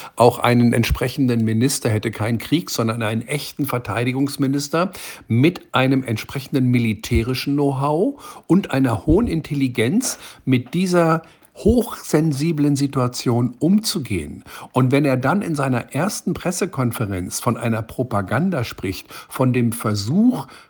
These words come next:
Deutschland zu spalten und wir dürfen den Russen nicht auf den Leim gehen und uns an diesen Spekulationen beteiligen,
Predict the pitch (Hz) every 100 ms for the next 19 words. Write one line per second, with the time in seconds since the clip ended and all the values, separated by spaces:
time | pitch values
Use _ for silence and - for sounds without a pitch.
0 | _ _ - - - 110 135 - 143 135
1 | 131 123 113 - 104 175 - 120 107 107
2 | 98 135 135 120 110 143 - 110 143 -
3 | - - 113 98 101 147 175 113 104 117
4 | 139 - 131 120 117 123 123 - - 165
5 | - 143 120 113 - - 147 220 127 92
6 | 92 - 95 110 147 185